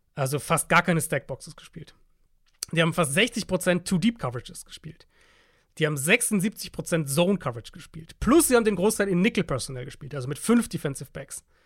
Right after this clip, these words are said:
Anders formuliert, die Ravens haben gesagt, „Solange wir gut genug gegen den Run standhalten, liegt unser Fokus drauf, den Niners die Chunk-Plays bei First und Second Down durch die Luft wegzunehmen.“ Und das ist für mich ehrlicherweise der,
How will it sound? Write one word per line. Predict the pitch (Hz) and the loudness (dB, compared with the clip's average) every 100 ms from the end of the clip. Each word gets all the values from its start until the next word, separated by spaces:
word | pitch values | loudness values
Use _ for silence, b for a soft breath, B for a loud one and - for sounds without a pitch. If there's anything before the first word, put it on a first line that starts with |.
| _ _ _ _ _ _ _ _ _ | _ _ _ _ _ _ _ _ _
Anders | 175 226 - | 2 4 4
formuliert, | 175 170 196 226 | 4 4 4 2
die | 135 | 0
Ravens | 123 220 240 | 4 4 4
haben | 170 160 | 2 0
gesagt, | 143 147 175 - - _ _ _ _ _ _ _ | 0 4 2 2 -16 _ _ _ _ _ _ _
„Solange | - 131 120 147 277 285 | -8 -6 2 4 4 2
wir | 233 240 | 2 2
gut | 190 143 208 - | 2 -2 -4 0
genug | 208 185 180 | 2 2 0
gegen | 175 160 | -2 0
den | 160 156 | 0 2
Run | 143 156 | 2 0
standhalten, | - 151 139 - 120 - 131 120 _ _ - | -2 -2 -4 -4 -10 -12 -16 -18 _ _ -8
liegt | 131 180 233 | 2 2 2
unser | 220 185 185 | 0 2 0
Fokus | - 180 185 170 | 0 0 0 -4
drauf, | - 160 160 | 0 0 0
den | 131 127 | -2 2
Niners | 151 175 175 165 - _ _ _ _ _ - | 4 6 4 2 -6 _ _ _ _ _ -16
die | - | -4
Chunk-Plays | - 226 240 214 202 - | 2 4 4 4 4 2
bei | 135 | -6
First | - 208 226 - | 2 4 4 0
und | 151 | 0
Second | 180 190 170 | 0 2 0
Down | 160 | 0
durch | 143 | -2
die | - | -6
Luft | 127 127 - | -6 -6 -10
wegzunehmen.“ | - - 156 160 160 _ _ _ _ _ _ _ | -14 -14 -14 -16 -18 _ _ _ _ _ _ _
Und | - 170 - _ _ _ | -2 -2 -2 _ _ _
das | - 180 247 247 | 2 4 4 2
ist | 170 | -2
für | 190 | 2
mich | 175 202 214 - | 4 4 2 2
ehrlicherweise | 170 175 160 151 151 156 | 2 4 2 2 2 0
der, | 127 147 143 | 2 2 2